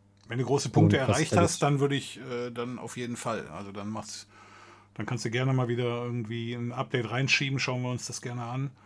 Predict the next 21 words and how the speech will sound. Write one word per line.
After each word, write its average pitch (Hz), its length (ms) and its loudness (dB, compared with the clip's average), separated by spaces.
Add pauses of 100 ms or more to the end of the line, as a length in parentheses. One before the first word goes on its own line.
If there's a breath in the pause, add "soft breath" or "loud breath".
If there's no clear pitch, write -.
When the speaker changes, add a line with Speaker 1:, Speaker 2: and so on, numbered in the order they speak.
(360 soft breath)
Speaker 1:
Äh, 127 80 -2
ansonsten 139 520 2
gehe 160 120 6
ich 156 80 0
davon 151 220 4
aus, 143 280 0
du 143 160 -2
streamst 147 680 -4
weiter 131 340 0
bei 165 140 4
dir 175 240 2
oder 147 200 4
war 139 100 4
das 135 220 0
jetzt 131 200 -4
bei 131 120 0
dir 123 180 0
damit 120 240 -2
erledigt 110 420 -8
erstmal? 98 380 -10 (1200)
Speaker 2:
Nee, 135 160 8